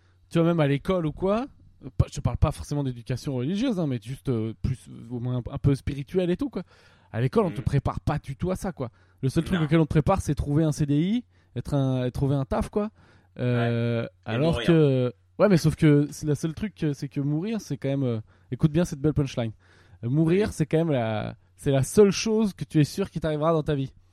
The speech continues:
Speaker 1: Et c'est
Speaker 2: Ouais, ça,
Speaker 1: con
Speaker 2: c'est
Speaker 1: qu'on t'y
Speaker 2: certain.
Speaker 1: prépare pas, alors que c'est la seule certitude que t'as, quoi.
Speaker 2: Ah oui. Mais c'est ça, parce que les gens, en fait, le seul truc, c'est la, c'est quand et comment. Mais tu sais comment le film, il se termine, sinon, tu vois.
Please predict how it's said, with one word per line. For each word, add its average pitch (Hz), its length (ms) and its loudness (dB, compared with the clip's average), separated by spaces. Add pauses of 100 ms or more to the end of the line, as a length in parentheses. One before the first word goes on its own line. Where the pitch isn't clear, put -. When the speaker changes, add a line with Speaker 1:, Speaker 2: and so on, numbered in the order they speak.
(440)
Speaker 1:
Et - 60 -6
c'est - 140 -2
Speaker 2:
Ouais, - 60 0
ça, - 40 -10
Speaker 1:
con 202 100 6
Speaker 2:
c'est 147 60 -2
Speaker 1:
qu'on 165 60 2
t'y 143 60 -4
Speaker 2:
certain. - 120 -2
Speaker 1:
prépare 170 340 4
pas, 190 240 2
alors 127 220 -6
que 143 100 -4
c'est 160 120 -6
la 139 120 -6
seule 233 240 -4
certitude 180 480 -8
que 185 100 -2
t'as, 151 160 -4
quoi. 107 160 -14
Speaker 2:
Ah 76 80 -16
oui. 107 160 -14 (880)
Mais 120 60 -8
c'est 147 120 -10
ça, 214 80 -4
parce 226 120 -8
que 139 80 -10
les 123 180 -6
gens, 143 220 -10
en 135 40 -12
fait, 143 280 -12
le 104 100 -10
seul 127 200 -10
truc, 156 180 -12
c'est 107 160 -12
la, 90 420 -10
c'est 92 240 -12
quand 139 400 -10
et 90 120 -14
comment. 151 360 -12 (240)
Mais 92 80 -18
tu 92 140 -20
sais 117 160 -10
comment 98 220 -10
le 90 60 -14
film, 110 200 -14
il 92 80 -14
se - 40 -20
termine, 147 280 -10
sinon, 95 240 -18 (180)
tu - 100 -20
vois. 87 120 -20